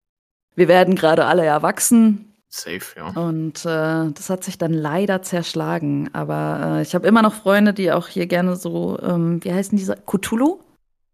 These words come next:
Speaker 2: Mhm, Cthulhu ist auch ein Regelwerk, ja.
Speaker 1: Genau, ja, ja, ja. Das
Speaker 2: Das war so das
Speaker 1: Spiel
Speaker 2: Erste, was
Speaker 1: und
Speaker 2: ich gemeistert habe mal. Das fand ich
Speaker 1: Hm.
Speaker 2: spannend, aber das ist so, ja.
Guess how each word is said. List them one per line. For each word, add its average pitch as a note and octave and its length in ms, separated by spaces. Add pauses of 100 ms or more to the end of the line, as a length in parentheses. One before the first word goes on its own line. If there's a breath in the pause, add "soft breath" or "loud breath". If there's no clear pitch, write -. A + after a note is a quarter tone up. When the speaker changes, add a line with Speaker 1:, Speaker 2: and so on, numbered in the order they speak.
(160)
Speaker 2:
Mhm, B2 380
Cthulhu C#3 340
ist D#3 120
auch C3 100
ein D3 60
Regelwerk, F3+ 420
ja. - 80
Speaker 1:
Genau, B3 400
ja, G3 260
ja, F3 180
ja. D#3 220 (280)
Das G3+ 160
Speaker 2:
Das - 120
war B2 60
so D3+ 100
das G#2+ 100
Speaker 1:
Spiel G#2+ 80
Speaker 2:
Erste, C#3+ 180
was C3 80
Speaker 1:
und - 60
Speaker 2:
ich F3 100
gemeistert C3 560
habe F2+ 200
mal. F2 160
Das G2 140
fand - 140
ich D#4 80
Speaker 1:
Hm. G#3 120
Speaker 2:
spannend, C#3+ 320
aber G3+ 120
das G#3+ 120
ist A2 140
so, A2 220 (120)
ja. A3 160